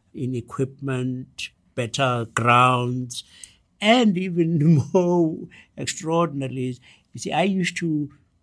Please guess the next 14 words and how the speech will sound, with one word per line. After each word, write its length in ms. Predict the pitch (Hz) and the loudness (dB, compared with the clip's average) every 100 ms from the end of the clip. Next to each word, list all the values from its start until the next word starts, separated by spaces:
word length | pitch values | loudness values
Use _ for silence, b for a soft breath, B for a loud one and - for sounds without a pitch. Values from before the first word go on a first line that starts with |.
| _ _ _ _ _ _ _ _ _ | _ _ _ _ _ _ _ _ _
my 200 | 147 139 | -8 -4
father 240 | 127 190 175 | -2 0 0
had 120 | 120 | -2
bought 200 | 127 139 | -4 -2
me 240 | 139 127 | 0 0
a 20 | 120 | -2
bicycle, 600 | 120 123 123 135 139 135 | -4 -4 -4 -4 -4 -2
and 180 | 127 | -2
I 120 | 127 127 | 0 0
was 340 | 127 113 - | 0 -4 -6
about 560 | 113 - 127 139 156 143 | -8 0 4 6 4 0
the 200 | 123 131 | -6 -4
only, 920 | 147 151 151 151 139 143 139 135 135 B B _ _ - | -2 -2 -4 -4 -4 -4 -4 -6 -10 B B _ _ -8
uh, 260 | 127 123 | -6 -6